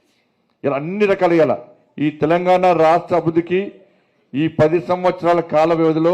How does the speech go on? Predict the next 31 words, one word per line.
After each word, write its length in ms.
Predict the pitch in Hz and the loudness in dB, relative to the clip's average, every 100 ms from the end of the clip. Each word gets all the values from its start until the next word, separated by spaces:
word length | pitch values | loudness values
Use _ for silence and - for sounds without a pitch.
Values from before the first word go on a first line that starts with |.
| 202 - _ _ _ 135 | -2 -8 _ _ _ 0
పది 220 | 151 180 175 | 2 2 2
లక్షల 320 | 175 - 170 165 - | 0 0 0 0 0
కోట్ల 300 | 170 175 165 135 | 0 0 -2 2
రూపాయల 340 | 165 165 175 165 143 | 2 2 2 2 0
నిధులను, 340 | 151 175 180 151 | 0 0 2 2
అభివృద్ధి 300 | 131 170 170 160 | 2 0 2 -2
నిధులు 180 | 151 160 | 0 -2
ఇచ్చిన 260 | 160 147 120 | -2 -4 -2
ఘనత 220 | 147 156 190 185 - - _ 98 | -2 0 0 0 -8 -20 _ -2
నరేంద్ర 300 | 127 185 196 180 | 0 2 0 0
మోడీ 140 | 170 165 | 0 0
గారి 120 | 156 | -2
ప్రభుత్వం 400 | 143 156 151 156 151 | -2 -4 -2 0 0
అన్న 100 | 135 | -2
విషయాన్ని 300 | 127 165 165 143 | -4 -2 -2 -2
గుర్తుంచుకోండి. 440 | 139 139 - 123 110 | -4 -6 -4 -4 0
గ్రామాల 420 | 143 156 160 151 | 2 2 2 2
అభివృద్ధి 280 | 135 160 160 160 | 2 0 0 0
కానీ, 200 | 160 170 - _ _ _ _ - | 0 -2 -8 _ _ _ _ -6
మున్సిపాలిటీ 460 | 120 156 - 165 165 | -4 -4 0 0 2
అభివృద్ధి 260 | 147 165 156 160 | 0 0 2 2
కానీ, 160 | 160 170 - _ _ - | 2 -4 -12 _ _ -4
ఇలా 120 | 170 170 | -2 0
మీరు 100 | 196 | 2
చూడండి, 300 | 208 175 117 - _ _ _ 123 | 2 2 -4 -12 _ _ _ -2
రాష్ట్ర 340 | 156 202 202 196 | 2 2 0 -2
ప్రభుత్వానికి 440 | 196 196 196 196 160 | 0 2 2 0 0
గతంలో 240 | 170 190 185 175 | 0 2 2 2
సవాల్ 260 | 180 185 | 2 2
చేసి 140 | 175 131 123 | 0 -2 -6
నేను 160 | 90 | -8